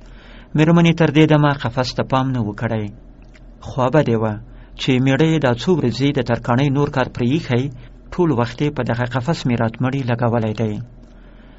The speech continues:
ده په خپله په تیرو دوو اونیو کې په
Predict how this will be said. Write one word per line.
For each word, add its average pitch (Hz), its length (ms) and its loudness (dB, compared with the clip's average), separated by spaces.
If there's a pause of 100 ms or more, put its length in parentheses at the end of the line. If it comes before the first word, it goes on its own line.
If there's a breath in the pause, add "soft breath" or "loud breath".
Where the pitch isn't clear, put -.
(220 loud breath)
ده 143 220 4
په 143 120 -6
خپله 139 360 2
په 123 120 -2
تیرو 131 340 -2
دوو 117 280 0
اونیو 107 300 -2
کې 107 200 -6 (380 loud breath)
په 123 80 2